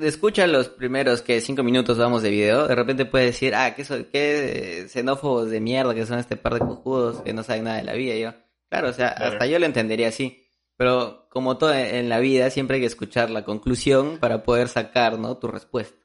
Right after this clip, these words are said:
Speaker 1: O sea, termina de escuchar qué quiere decir una persona para ver si estás de acuerdo o no. Entonces, a lo que personalmente iba yo, porque de repente tú tienes otra,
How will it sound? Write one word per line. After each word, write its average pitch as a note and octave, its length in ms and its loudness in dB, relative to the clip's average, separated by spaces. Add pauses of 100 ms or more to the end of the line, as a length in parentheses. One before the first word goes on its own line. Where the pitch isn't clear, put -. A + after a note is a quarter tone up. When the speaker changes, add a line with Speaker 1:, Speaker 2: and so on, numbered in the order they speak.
(100)
Speaker 1:
O - 40 -20
sea, A2 420 -10
termina C#3+ 320 2
de D3+ 60 4
escuchar A#2+ 340 -6
qué A2 120 -10
quiere A2+ 140 -4
decir A#2 120 -12
una A2+ 160 -8
persona C#3 440 -8
para A2 180 2
ver A2 240 0
si - 100 -20
estás A2+ 220 -6
de A2+ 60 -2
acuerdo E3 340 -2
o A#2+ 40 -2
no. A2 280 -8 (540)
Entonces, B2 480 0 (680)
a C3 220 4
lo A#2 220 0
que A#2 440 0
personalmente E3+ 640 0
iba C#3 180 2
yo, A#2 160 0
porque C#3 180 -2
de B2 40 0
repente C3+ 300 0
tú B2 60 -10
tienes B2 240 -6
otra, - 680 -4